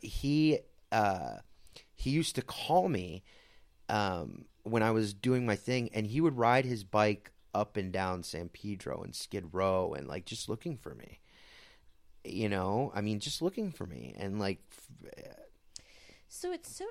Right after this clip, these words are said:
Speaker 2: interesting in your story. It's like there are all these little, like, not to be sappy, but angels, you know, from
Speaker 1: Yeah.
Speaker 2: your mom
Speaker 1: Yeah.
Speaker 2: to the drug dealer's girlfriend, to
Speaker 1: Yeah.
Speaker 2: Mike Bloom, to Shelley, to Garrett.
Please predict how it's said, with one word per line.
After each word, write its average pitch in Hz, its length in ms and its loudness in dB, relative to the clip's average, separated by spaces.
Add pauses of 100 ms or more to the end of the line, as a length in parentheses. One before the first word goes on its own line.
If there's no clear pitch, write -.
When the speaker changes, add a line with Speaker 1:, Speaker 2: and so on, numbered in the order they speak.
(100)
Speaker 2:
interesting 294 520 -10
in 214 100 -8
your 190 160 -12
story. 285 400 -14
It's - 220 -16
like 214 180 -6
there - 160 -8
are - 140 -12
all 202 160 -12
these 240 280 -10
little, 196 500 -10
like, 175 440 -12
not 190 180 -14
to - 80 -20
be 202 80 -14
sappy, 170 600 -14
but 170 180 -14
angels, 214 720 -14
you 185 120 -12
know, 165 320 -12 (120)
from 175 260 -4
Speaker 1:
Yeah. 180 60 -14
Speaker 2:
your 214 80 -10
mom 190 480 -10 (220)
Speaker 1:
Yeah. 92 180 -8 (540)
Speaker 2:
to - 160 -14
the 202 140 -14
drug 185 300 -14
dealer's 208 320 -8
girlfriend, 143 680 -14 (580)
to 92 80 -8
Speaker 1:
Yeah. 92 60 -6
Speaker 2:
Mike 175 260 -12
Bloom, 160 400 -12
to 208 120 -14
Shelley, 160 640 -14
to 202 120 -16
Garrett. 175 580 -16